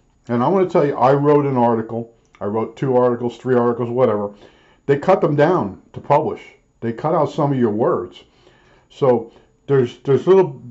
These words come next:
little, uh, chunks, don-, donut holes of information that's actually missing.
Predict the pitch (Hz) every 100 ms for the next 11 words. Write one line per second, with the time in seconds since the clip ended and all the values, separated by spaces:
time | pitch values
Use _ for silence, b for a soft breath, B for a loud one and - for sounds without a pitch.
0 | - - _ 151 220 208 147 - _ 147
1 | 135 127 120 117 - 175 123 - - 160
2 | 196 127 123 185 190 120 120 104 95 -
3 | 127 104 - 143 151 139 143 - 127 110
4 | 123 113 - 104 107 117 - 85